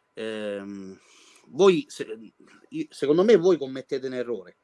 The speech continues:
ve lo dico chiaramente, vi faccio sta critica. Il problema vostro, secondo me, è che voi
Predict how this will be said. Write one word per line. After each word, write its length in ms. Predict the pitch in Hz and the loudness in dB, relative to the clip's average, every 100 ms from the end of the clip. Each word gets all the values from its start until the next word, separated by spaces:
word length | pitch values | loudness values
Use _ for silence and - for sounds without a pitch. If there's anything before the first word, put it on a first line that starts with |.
| _ | _
ve 120 | 110 | -12
lo 80 | 117 | -10
dico 200 | 127 123 | -8 -8
chiaramente, 460 | 120 123 135 185 135 | -8 -6 -6 -6 -6
vi 80 | 113 | -6
faccio 280 | 123 123 | -8 -10
sta 160 | 117 123 | -12 -12
critica. 360 | 113 107 92 92 _ _ _ _ _ _ _ _ _ - | -10 -12 -14 -20 _ _ _ _ _ _ _ _ _ -20
Il 140 | - - | -16 -4
problema 460 | 160 180 247 240 | 0 4 4 6
vostro, 560 | 196 151 - - 127 131 | 4 2 0 -4 -2 -2
secondo 360 | - 131 139 139 | -4 -6 -6 -6
me, 180 | 135 127 | -6 -6
è 140 | 139 | -6
che 160 | - 196 | -6 -4
voi 520 | 180 151 113 120 | 0 -2 -2 -12